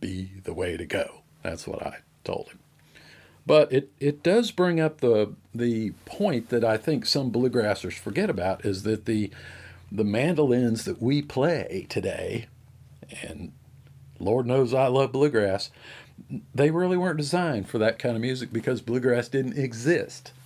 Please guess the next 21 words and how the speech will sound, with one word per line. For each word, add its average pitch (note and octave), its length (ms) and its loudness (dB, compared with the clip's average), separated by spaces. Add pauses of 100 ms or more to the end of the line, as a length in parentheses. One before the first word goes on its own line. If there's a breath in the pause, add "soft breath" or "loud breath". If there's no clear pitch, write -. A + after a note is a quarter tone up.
(120)
when A#2 200 -2
that G#2 200 -2
kind G#2+ 180 -4
of F#2 60 -6
music, G2+ 400 -4 (800 loud breath)
when C3 240 0
those A#2 300 2
instruments F#2+ 500 -6
were G2 180 -4
created. F#2 600 -6 (1500 loud breath)
There B2 220 4
was D3+ 300 6
no D#3+ 140 4
bluegrass D3 600 4
when G#2+ 260 -4
Lloyd A#2 320 2
Loar A#2+ 320 2
designed G#2+ 460 -4
the F#2+ 100 0
F G2+ 160 -2
five. - 460 -4